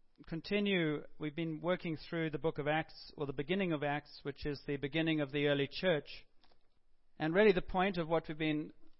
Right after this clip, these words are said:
after is to understand that the early church was just made out of people like you and us, you and me. Um, sometimes we get lost, I think, in, in, in trying to separate and say, "Well, the,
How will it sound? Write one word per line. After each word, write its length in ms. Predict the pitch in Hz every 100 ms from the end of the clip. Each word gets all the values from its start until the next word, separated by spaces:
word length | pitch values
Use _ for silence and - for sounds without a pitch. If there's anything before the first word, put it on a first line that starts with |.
| - - - - _ _ -
after 520 | 143 208 - 175 156
is 200 | 147 143 -
to 100 | 160
understand 800 | 175 175 - - 165 185 156 139
that 200 | 147 -
the 160 | 151 151
early 240 | 170 165
church 320 | - 170 165 -
was 100 | 147
just 160 | 170 -
made 200 | 156 156
out 160 | 147
of 100 | 147
people 320 | - 170 156
like 240 | 143 143 -
you 140 | 147
and 100 | 147
us, 180 | 156 143 - - -
you 140 | 143 147
and 100 | 139
me. 240 | 156 131 - - - - - - - - - _ - -
Um, 320 | 143 143 143
sometimes 640 | 170 185 190 185 175 156 - - - - - - - _ _ -
we 140 | 165
get 180 | 165 170
lost, 400 | 156 185 190 -
I 100 | 165
think, 300 | - 160 151
in, 180 | 147 147
in, 320 | - 139 151 - - - - - _ _ _ -
in 80 | 160
trying 260 | 151 202 185
to 60 | -
separate 480 | 196 196 185 165 156
and 100 | 151
say, 180 | - 156
"Well, 180 | 160
the, 200 | 160 156